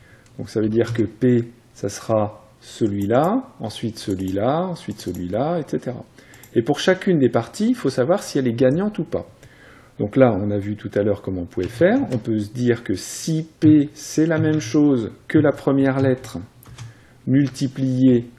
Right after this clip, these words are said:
par trois, donc trois fois, euh, le D ou le V ou le R, à ce moment-là, on vient de gagner cinquante euros. Donc on va aller dans sortie et on va ajouter, donc plus égal cinquante.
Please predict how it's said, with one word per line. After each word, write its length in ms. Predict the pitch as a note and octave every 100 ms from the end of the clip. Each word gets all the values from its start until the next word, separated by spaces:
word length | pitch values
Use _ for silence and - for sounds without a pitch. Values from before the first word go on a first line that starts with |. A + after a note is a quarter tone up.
| _ - -
par 240 | F#2+ -
trois, 500 | - D#3+ G3 C4 - - _ -
donc 240 | - F#2+ -
trois 240 | - A2+
fois, 540 | - C3 A#2+ A2+ A#2 - - - _ -
euh, 60 | G2+
le 200 | G2+ G2
D 380 | F#2+ A2 A2+ G#2+
ou 160 | G2
le 40 | F#2+
V 300 | G2+ G#2+ G2+
ou 120 | F2+
le 380 | F2+ F#2+ D#3+ A#3+
R, 60 | A3+ - - A2+
à 60 |
ce 160 | - A2+
moment-là, 580 | G2+ G#2+ D3 G3+ - - -
on 100 | C#3+
vient 300 | B2 C3+ E3
de 100 | D#3
gagner 500 | B2 A2 A#2+ D#3+ A3 -
cinquante 440 | - D3+ F#3 F3+
euros. 200 | D3 G#2+ - _ _ - - - - -
Donc 180 | A#2 G#2+ - - -
on 80 | A#2
va 180 | A2+ G#2+
aller 300 | G#2 G2+ - - - -
dans 220 | G2 A#2+
sortie 640 | - - - - E3 B3 - - B2+
et 60 |
on 100 | G#2
va 240 | G2+ F#2+ -
ajouter, 580 | B2+ A#2 F#2+ A#2 D#3 C#4 -
donc 180 | A2 G2+ -
plus 300 | B2+ - F#2+
égal 420 | F2+ A2+ F#3+ B3+ - - _ -
cinquante. 600 | - F3+ - G#2 -